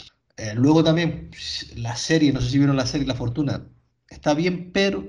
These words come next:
siempre hay un pero. Pero no es tan bien tanto. Pero bueno, dejando eso de un lado y volviendo a Mar Adentro. Ahí Mar Adentro me parece de una exquisitez, me parece de una delicia y una poesía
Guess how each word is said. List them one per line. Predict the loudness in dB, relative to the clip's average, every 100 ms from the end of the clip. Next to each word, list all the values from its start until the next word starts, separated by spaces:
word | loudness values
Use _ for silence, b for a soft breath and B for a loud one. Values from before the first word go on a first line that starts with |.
| -16 _ _
siempre | -12 -8 -6 -4
hay | -6
un | -8
pero. | -14 -16 _ _ _
Pero | -2 0
no | 0
es | -2
tan | -2 -2
bien | -2 -6
tanto. | -8 -10 -14 _
Pero | -4 -2
bueno, | -2 -6 -14 _ _ _ -10
dejando | -2 0 2
eso | 2 2
de |
un | 4
lado | 4 2 -2 -10 _ B B B B
y | -2
volviendo | 0 0 0 0
a | -2
Mar | -4
Adentro. | -4 -6 -6 -10 -20 _ B B B
Ahí | -2
Mar | 0 2
Adentro | 0 -2 0 0 0
me | -2 0
parece | 0 -2 -2 -2 -4 -14 _
de | -14 -8 -4
una | -2 -2
exquisitez, | -2 -4 -6 -4 -4 -2 -4 -8 -12
me | -6 -2
parece | -2 -2 0 0
de | 0
una | -2 -4 -4
delicia | 0 0 2 0 0 -2 -2 -4
y | -2
una | 0 2 0 0
poesía | 2 2 2 0 4 4 2